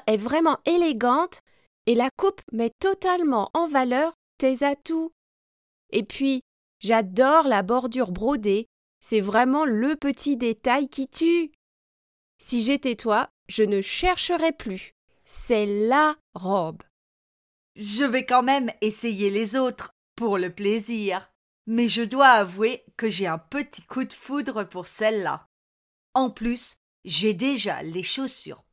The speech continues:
Speaker 2: parfaites pour aller avec.
Speaker 1: Lesquelles ?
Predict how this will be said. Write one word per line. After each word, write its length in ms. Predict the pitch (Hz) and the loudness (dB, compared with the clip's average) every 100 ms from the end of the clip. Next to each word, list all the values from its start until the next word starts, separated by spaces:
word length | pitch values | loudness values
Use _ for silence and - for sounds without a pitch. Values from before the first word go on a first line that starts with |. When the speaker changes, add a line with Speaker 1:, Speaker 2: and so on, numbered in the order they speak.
| _ | _
Speaker 2:
parfaites 880 | 302 302 - - - 269 311 - - | 8 8 4 -12 -4 -2 -2 -4 -16
pour 180 | 208 180 | -8 -2
aller 220 | 180 180 | 0 0
avec. 640 | 180 175 156 110 - - _ _ _ _ _ _ _ _ | -2 -2 -6 -12 -16 -20 _ _ _ _ _ _ _ _
Speaker 1:
Lesquelles ? 760 | 254 294 - 294 294 247 175 | 0 0 0 0 0 -2 -4